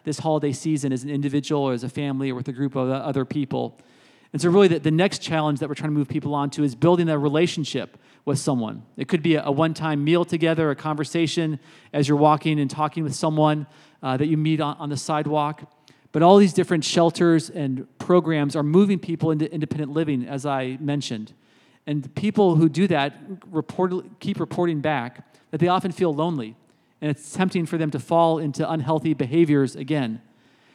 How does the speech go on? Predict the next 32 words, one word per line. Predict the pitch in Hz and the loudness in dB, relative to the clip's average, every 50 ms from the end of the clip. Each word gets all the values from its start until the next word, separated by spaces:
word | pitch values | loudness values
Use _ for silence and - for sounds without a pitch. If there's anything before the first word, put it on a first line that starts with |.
| _ _ | _ _
And | - 151 143 | -4 -4 2
so | - 175 | 4 4
we've | 170 170 - | 4 4 2
got | - 147 131 - | 0 -2 -2 -2
churches | - - 208 208 208 196 - - 202 196 190 180 160 | -2 2 4 4 4 4 2 0 2 4 4 4 2
and | 160 | -2
other | 160 156 160 139 | -2 -2 -4 -4
groups | - - 170 175 156 160 - | 0 2 2 2 2 0 -2
that | - 147 | -6 -6
are | |
coming | 147 - - 185 185 175 | -6 -4 -6 -4 -4 -2
alongside | 170 165 165 147 - - 175 170 170 139 | -2 -2 -4 -4 -4 -2 -2 -2 -2 -2
people | - - 147 131 - 123 123 | -4 -4 -4 -2 -2 0 0
as | 127 123 | 0 2
they | - 143 | 2 2
move | 139 156 175 165 | 6 6 8 8
out | 170 160 | 6 4
of | 165 147 | 2 0
shelters | - - 131 127 123 - 143 139 139 131 - - _ _ _ _ _ - | -2 -2 -2 -2 -2 -2 -2 -2 -2 -4 -8 -14 _ _ _ _ _ -8
into | 143 139 | -6 -6
private | - - 160 165 170 175 165 | -4 0 2 2 2 2 0
residences, | 147 151 143 120 139 135 123 - 139 123 123 127 127 - _ _ _ _ _ _ | 0 0 0 0 -2 -2 -2 0 0 0 0 -2 -4 -12 _ _ _ _ _ _
establishing | 143 - - 165 160 156 170 160 - 170 147 | -6 0 4 4 6 6 4 4 4 2 2
more | 143 143 147 156 160 | 4 4 4 4 4
independence, | 131 156 151 147 - 147 147 139 123 113 110 113 - - - - _ _ _ _ _ - | 2 0 0 -2 -2 -2 -2 -2 -2 -2 -4 -6 -8 -10 -14 -18 _ _ _ _ _ 0
who | 165 | 2
simply | 160 - 196 165 185 | 4 4 4 4 4
need | 180 180 175 - | 2 2 0 0
someone | - 180 170 165 | 0 0 2 2
to | 147 | 2
visit | 123 151 151 151 143 - | 2 2 2 2 -2 -6
them, | 120 92 87 117 | -8 -10 -10 -16